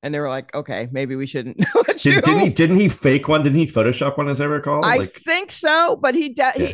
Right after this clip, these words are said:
Speaker 1: absolutely, which I'm sure is on a hat or a T-shirt, but he
Speaker 2: Yeah.
Speaker 1: absolutely will, like,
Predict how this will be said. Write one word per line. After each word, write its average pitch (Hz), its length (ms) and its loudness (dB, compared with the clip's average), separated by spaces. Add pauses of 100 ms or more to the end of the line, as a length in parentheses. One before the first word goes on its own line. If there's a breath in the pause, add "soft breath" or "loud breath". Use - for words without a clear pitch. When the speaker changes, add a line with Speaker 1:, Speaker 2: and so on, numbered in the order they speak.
Speaker 1:
absolutely, 247 720 -2
which 208 220 -4
I'm 214 140 -6
sure 240 300 2
is 185 200 -4
on 190 200 2
a 151 100 -2
hat 180 360 0
or 160 180 0
a 156 80 -6
T-shirt, 147 560 -8 (340)
but 170 120 0
he 233 100 0
Speaker 2:
Yeah. 202 100 2
Speaker 1:
absolutely 190 520 -4
will, 139 520 -2 (320)
like, 156 280 0